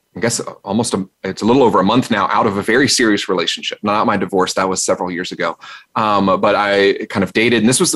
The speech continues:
one of the first people that I truly, like, loved again. Uh, and we had a very vulnerable conversation because I realized that I wasn't being fully, uh, truthful in the fact that, like, I don't want more kids. I have two,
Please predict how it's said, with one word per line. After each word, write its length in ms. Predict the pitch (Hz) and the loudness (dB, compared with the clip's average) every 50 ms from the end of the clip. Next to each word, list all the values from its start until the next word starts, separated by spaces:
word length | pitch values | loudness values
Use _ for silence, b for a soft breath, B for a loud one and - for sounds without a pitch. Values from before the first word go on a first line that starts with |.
| - | -2
one 160 | - 131 156 185 | 0 0 2 2
of 80 | 175 | 0
the 80 | 156 123 | -2 -2
first 240 | - 127 117 - - | 0 0 -2 0 -2
people 160 | 107 101 95 | -2 -2 0
that 80 | 95 | -2
I 60 | 87 90 | -2 -4
truly, 360 | - - 113 110 104 104 101 | -2 0 2 2 4 2 2
like, 300 | 87 78 85 - - - b b b b b b b _ _ _ - 117 - _ - | 0 -2 -6 -10 -14 -20 b b b b b b b _ _ _ -14 -14 -12 _ -4
loved 540 | 98 95 104 104 87 80 78 90 - - - - | -2 0 2 2 2 0 -2 -4 -8 -10 -6 -4
again. 460 | 107 90 92 80 85 82 85 90 - - B B B B B 113 | -4 -2 -2 -4 -4 -4 -8 -10 -14 -16 B B B B B -4
Uh, 540 | 107 107 101 101 95 95 92 92 92 - - - | -2 0 0 0 0 0 0 0 -2 -4 -4 -2
and 560 | 117 110 107 107 107 104 101 101 104 104 - | 0 0 0 0 0 0 0 2 2 2 2
we 180 | 113 113 113 | 2 0 0
had 240 | 101 104 113 110 113 | 0 0 0 0 2
a 100 | 113 104 | 2 2
very 400 | 90 92 98 98 113 131 139 139 | 2 2 2 2 4 4 4 2
vulnerable 580 | 104 87 90 87 95 110 110 107 104 92 98 92 | 0 0 -2 0 2 2 2 2 2 0 0 -2
conversation 760 | - - 92 87 92 - - 127 156 185 - - 104 98 92 | -2 -4 -4 -4 -2 -2 0 0 0 0 0 0 0 -2 -2
because 720 | 90 98 - - 101 95 92 92 90 92 92 - - - - | -4 -4 -4 -2 0 2 2 2 0 0 -2 -4 -6 -4 -4
I 140 | 104 104 110 | -2 0 2
realized 440 | 120 120 113 107 101 98 98 92 - | 2 2 4 4 2 2 0 0 -2
that 80 | 85 | 0
I 120 | 90 98 107 | 0 0 2
wasn't 380 | 104 107 98 98 104 95 - _ _ _ - | 2 2 2 0 -2 -4 -6 _ _ _ -6
being 240 | 107 104 98 98 95 | -4 -2 -2 -2 -4
fully, 600 | - - 104 95 98 98 92 95 90 87 - - - - | -4 -4 -2 0 0 0 -2 -2 -4 -6 -8 -10 -10 -8
uh, 200 | 85 - - 76 | -6 -6 -6 -8
truthful 540 | - - - 214 277 - - - 98 95 85 | -8 -4 -2 0 0 -2 -2 0 0 2 2
in 80 | 101 101 | 0 -2
the 60 | 95 | -2
fact 240 | - 95 95 95 - | -4 -4 -4 -2 -2
that, 100 | 87 98 | -2 -2
like, 220 | 95 92 - - - | -2 -4 -4 -4 -4
I 160 | 92 104 104 | -2 0 0
don't 240 | 110 110 110 - - _ _ - | 0 0 0 -2 -6 _ _ -4
want 200 | 107 101 87 92 | -2 -2 -2 -2
more 140 | 92 90 | -4 -6
kids. 320 | - - - 69 - - - | -6 -6 -8 -8 -8 -8 -10
I 80 | - | -8
have 240 | 95 95 90 - - | -8 -8 -8 -8 -8
two, 480 | - - 143 147 143 139 135 123 127 | -4 0 2 4 4 4 4 2 0